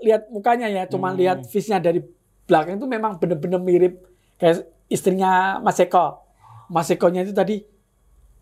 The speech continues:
Speaker 1: tahu-tahu tuh nangis di mobil saya. Nangis sekencang-kencangnya. "Lah, ini kenapa ini?" Katanya mau seneng married kok malah nangis
Speaker 2: Hmm.
Speaker 1: gitu. Akhirnya, "Lah, ini kenapa tadi ada, memang ada kayak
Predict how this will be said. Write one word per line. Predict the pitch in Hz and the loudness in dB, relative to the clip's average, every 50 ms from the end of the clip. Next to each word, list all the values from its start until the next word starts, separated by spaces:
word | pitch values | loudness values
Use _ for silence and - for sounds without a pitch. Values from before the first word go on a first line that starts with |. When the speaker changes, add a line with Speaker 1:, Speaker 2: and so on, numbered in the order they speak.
| _ _ _ _ _ _ _ _ _ - - - - _ _ _ - - - - - | _ _ _ _ _ _ _ _ _ -20 -20 -20 -20 _ _ _ -20 -20 -20 -12 0
Speaker 1:
tahu-tahu | - 185 180 180 180 196 - | 2 2 2 4 2 0 2
tuh | - 269 | 2 0
nangis | 247 254 247 208 214 220 226 208 - - - - - _ _ - | 0 2 2 2 2 0 -2 -4 -4 -6 -10 -16 -20 _ _ -6
di | - 175 | -4 0
mobil | 175 180 175 175 190 180 | 2 2 2 4 2 0
saya. | 156 - 202 180 175 175 160 151 - - _ _ _ _ _ _ _ _ _ _ _ _ _ - | 2 0 0 0 2 0 -2 -4 -8 -14 _ _ _ _ _ _ _ _ _ _ _ _ _ -10
Nangis | 202 196 190 180 175 202 202 170 - - - - | -4 -4 -2 -2 -2 -2 -4 -4 -6 -10 -16 -14
sekencang-kencangnya. | - 185 - 185 180 185 170 190 185 180 190 185 180 180 170 147 - - _ _ _ - - - _ - - - | -8 -2 -2 0 0 0 0 0 0 2 0 0 0 0 -2 -2 -4 -10 _ _ _ -20 -20 -20 _ -20 -14 -6
"Lah, | - - - - _ _ _ | -6 -6 -6 -8 _ _ _
ini | - 185 190 | -8 -8 -2
kenapa | - 202 196 208 202 220 214 - 247 | -2 0 0 0 -2 -2 0 2 2
ini?" | 233 233 226 196 - - - _ _ _ _ _ _ _ _ _ _ _ - | 4 4 2 0 -4 -10 -20 _ _ _ _ _ _ _ _ _ _ _ -8
Katanya | - 165 160 - 185 185 202 | -4 -4 0 2 2 2 2
mau | 190 185 185 185 180 185 185 185 | 0 0 0 2 2 0 -2 -4
seneng | 165 - - 202 196 190 190 185 180 190 196 | -6 -4 -2 0 2 2 2 0 -2 -6 -2
married | 196 190 185 190 190 185 | 0 2 4 4 4 4
kok | 190 202 | 2 0
malah | 190 185 170 165 175 | 0 0 0 0 0
nangis | 175 180 185 185 190 196 196 180 139 | -2 -4 -4 -4 -4 -4 -4 -4 -4
Speaker 2:
Hmm. | 139 135 | -4 -4
Speaker 1:
gitu. | 160 139 160 131 131 131 - - - - - - | -4 -4 -6 -8 -10 -12 -14 -16 -20 -20 -6 2
Akhirnya, | - 165 156 170 185 233 262 277 269 - - - - - _ _ _ _ _ _ _ _ _ _ _ _ - | 4 4 6 6 6 4 4 2 -2 -6 -10 -20 -20 -20 _ _ _ _ _ _ _ _ _ _ _ _ -4
"Lah, | 175 123 - | -4 -2 -2
ini | 170 160 165 | -2 -4 -4
kenapa | - - 160 196 208 220 - 226 | -2 -2 -2 0 -2 0 0 0
tadi | 214 214 180 214 247 | 0 2 0 2 0
ada, | 202 180 190 185 190 | 0 2 2 0 0
memang | 180 180 175 190 190 185 | 0 -2 0 0 0 0
ada | 175 165 170 | 2 0 0
kayak | - 175 170 170 170 160 160 180 - | 2 2 2 4 4 2 0 -2 -4